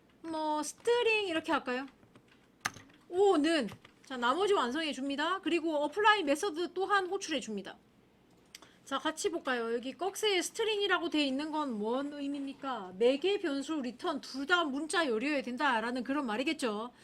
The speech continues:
에스티아 하살표의 리턴에 뭐, 에스티알 더하기 쌍따옴표 에이비씨였다면은 리턴은 생략할 수 있다는 거 아시죠?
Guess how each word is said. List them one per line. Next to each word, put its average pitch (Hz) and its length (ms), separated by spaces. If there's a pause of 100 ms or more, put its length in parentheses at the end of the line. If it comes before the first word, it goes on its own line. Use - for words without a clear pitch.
(360)
에스티아 311 1000 (340)
하살표의 330 1000 (540)
리턴에 359 840 (500)
뭐, 247 680 (460)
에스티알 311 560
더하기 294 320
쌍따옴표 302 720
에이비씨였다면은 254 1700
리턴은 339 420
생략할 370 380
수 320 120
있다는 269 320
거 302 80
아시죠? 262 380